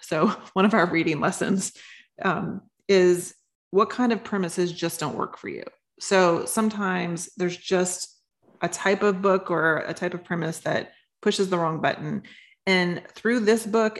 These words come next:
and me reading The Push by Ashley Audrain, I've learned that the premise of, "Is this kid a bad seed? Was he born evil?"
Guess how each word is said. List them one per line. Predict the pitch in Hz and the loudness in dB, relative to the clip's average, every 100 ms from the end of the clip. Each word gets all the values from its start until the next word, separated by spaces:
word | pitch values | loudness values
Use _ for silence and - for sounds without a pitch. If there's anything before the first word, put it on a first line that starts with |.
| - | -4
and | 180 170 165 - | -2 0 -4 -6
me | 175 185 | -2 2
reading | 185 180 175 | 4 4 2
The | 160 | -2
Push | - 185 - | -2 -2 0
by | 175 | -2
Ashley | - 165 - | 0 -2 -2
Audrain, | 165 160 170 165 180 185 _ _ 185 | -4 -4 -4 -2 -4 -6 _ _ -2
I've | 185 | 0
learned | 180 185 190 190 | 2 2 2 2
that | 175 160 - - | 0 -2 -6 -4
the | 180 | -2
premise | - 196 190 196 | 2 2 2 2
of, | 175 160 160 - - | 0 0 -2 -10 2
"Is | 185 196 175 | 4 6 4
this | 190 190 | 2 0
kid | - 185 175 | -2 0 0
a | |
bad | 160 160 160 160 | -2 0 0 -2
seed? | - - 160 190 233 247 _ _ - | -6 -6 -4 -2 -4 -8 _ _ -2
Was | 175 | 2
he | 185 | 2
born | 165 160 156 160 165 - | 0 -2 0 0 -2 -6
evil?" | 160 190 208 233 | -4 0 0 0